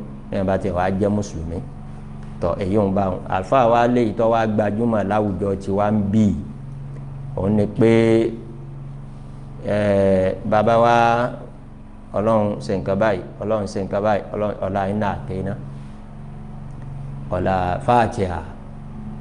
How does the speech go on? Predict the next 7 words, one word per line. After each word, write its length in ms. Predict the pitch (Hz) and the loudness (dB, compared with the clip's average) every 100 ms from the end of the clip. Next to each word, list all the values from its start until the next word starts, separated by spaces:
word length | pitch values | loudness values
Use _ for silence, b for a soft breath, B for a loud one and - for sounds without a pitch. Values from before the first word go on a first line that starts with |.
| - - | -12 -8
Eh, 500 | 87 85 85 82 82 - - - - - - - - - - - - - - - - | -4 -2 -2 -4 -6 -8 -8 -10 -10 -10 -8 -8 -10 -10 -10 -8 -8 -8 -8 -6 2
èmi 160 | 95 117 | 6 8
ò 100 | 101 | 8
rákọọ́lẹ̀ 500 | 120 120 104 110 92 | 6 6 4 6 4
kan 160 | - 85 | 0 -2
fún 180 | - 80 - - - - - - - - - - - - - | -2 -4 -4 -8 -8 -8 -8 -8 -10 -10 -10 -10 -8 -8 0
lódodo, 420 | 101 87 87 | 2 2 0